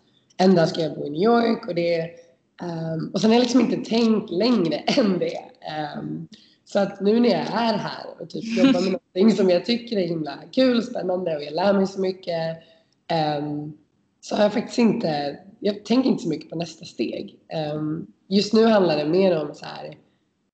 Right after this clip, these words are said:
Speaker 1: ja, men hur jag kan utvecklas här, eh, och eftersom jag, eftersom vi är så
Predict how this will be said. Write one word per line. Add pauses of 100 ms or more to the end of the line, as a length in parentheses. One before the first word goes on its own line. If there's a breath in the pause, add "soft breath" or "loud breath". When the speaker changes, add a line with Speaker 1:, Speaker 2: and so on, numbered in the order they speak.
(260)
Speaker 1:
ja,
men
hur
jag
kan
utvecklas
här,
eh,
och
eftersom
jag,
eftersom
vi
är
så